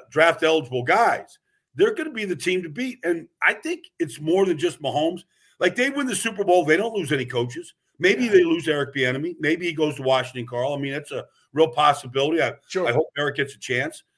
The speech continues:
Speaker 1: Uh, go do it someplace else, you know, and just show his creativity. But, uh, for the large part, Steve Spagnuolo's not going anywhere, and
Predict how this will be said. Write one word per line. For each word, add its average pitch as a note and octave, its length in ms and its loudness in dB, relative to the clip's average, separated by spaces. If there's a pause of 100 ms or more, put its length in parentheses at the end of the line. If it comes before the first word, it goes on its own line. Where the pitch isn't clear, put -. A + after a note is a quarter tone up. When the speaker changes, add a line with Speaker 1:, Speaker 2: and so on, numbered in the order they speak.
(300)
Speaker 1:
Uh, A#2 200 0
go C#3 180 0
do D3+ 160 0
it D3+ 80 -6
someplace C3 480 -4
else, C3+ 320 -2 (380)
you B2+ 100 -6
know, C#3 160 2
and C#3+ 100 -4
just C3 160 -6
show C3+ 360 2
his B2 180 -2
creativity. C3 840 -2 (360)
But, D3 240 2 (640)
uh, C3 360 4 (200)
for E3+ 140 -6
the D3 80 0
large A#3 360 4
part, B2+ 380 0
Steve C#3+ 340 -10
Spagnuolo's C#3 520 -2
not C3 180 -2
going B2+ 220 -4
anywhere, B2 560 -2
and F2 140 -10